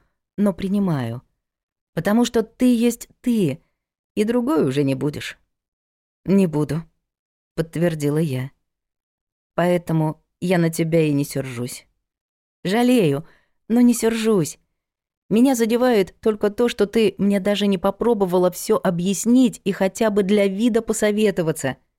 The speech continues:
Просто поставила перед фактом». «Саш, я больше так не буду», честно призналась я.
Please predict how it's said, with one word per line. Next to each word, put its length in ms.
Просто 420
поставила 680
перед 280
фактом». 480
«Саш, 340
я 200
больше 360
так 320
не 80
буду», 340
честно 380
призналась 600
я. 280